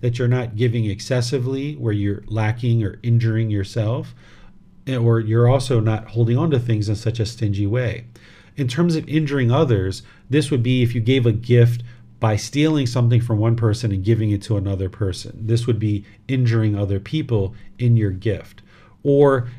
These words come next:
if you gave so excessively that your family didn't have the things that you need in order to sustain your life and the life of your family, this would be injuring others as well. So all of these other things I think are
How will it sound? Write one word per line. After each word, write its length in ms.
if 180
you 80
gave 320
so 200
excessively 880
that 180
your 100
family 400
didn't 300
have 420
the 80
things 340
that 220
you 60
need 280
in 120
order 240
to 160
sustain 480
your 160
life 360
and 140
the 60
life 240
of 140
your 100
family, 500
this 240
would 120
be 100
injuring 480
others 460
as 160
well. 340
So 220
all 200
of 120
these 160
other 260
things 320
I 100
think 320
are 200